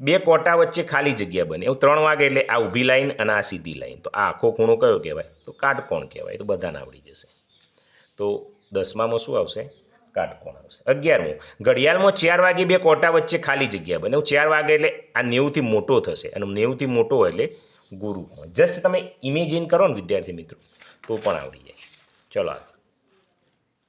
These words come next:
બે રેખાઓને એક છેદિકા છેદવાથી બનતા ખાલી જગ્યાના માપ સરખા હોય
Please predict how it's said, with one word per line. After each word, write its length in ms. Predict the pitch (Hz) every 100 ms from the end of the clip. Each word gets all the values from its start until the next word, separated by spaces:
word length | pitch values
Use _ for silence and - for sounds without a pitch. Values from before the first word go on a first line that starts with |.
| _ _ _ _ _ _ _ 127
બે 180 | 190
રેખાઓને 580 | 202 175 180 190 202 202
એક 320 | - - 185 202
છેદિકા 500 | - 160 190 190 185
છેદવાથી 520 | 170 156 180 180 180
બનતા 400 | 156 151 147 160
ખાલી 300 | 151 135 175
જગ્યાના 400 | 175 165 185 175
માપ 200 | 160 160
સરખા 420 | - 123 - 165
હોય 360 | 131 110 160